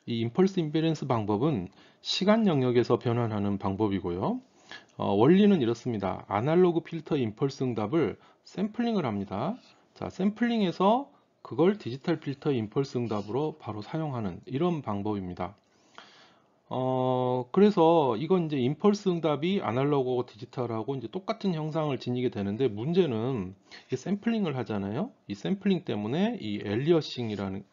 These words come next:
이 생길 수가 있다. 그래서, 어, 일반적으로, 어, 아무 때나 사용할 수 있는 그런 경우는 안-, 아닙니다. 이 엘리어싱이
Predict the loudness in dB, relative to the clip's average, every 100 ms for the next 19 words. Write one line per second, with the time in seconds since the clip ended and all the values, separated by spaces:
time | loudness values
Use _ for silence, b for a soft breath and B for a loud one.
0 | _ -10 -6 -6 -6 -6 -6 -4 -4 -4
1 | -4 -6 -6 b b b _ -4 -2 2
2 | 2 2 B B B -2 2 4 6 8
3 | 6 4 2 2 2 -2 -8 -12 -10 -8
4 | -10 -12 -14 -12 -4 -4 0 0 0 -2
5 | -2 -4 -4 -4 -2 -2 -4 -6 -6 -4
6 | -4 -6 -8 -8 -8 -6 -4 -4 -6 -4
7 | 0 2 2 -2 -2 0 2 4 4 4
8 | 0 -2 0 0 -2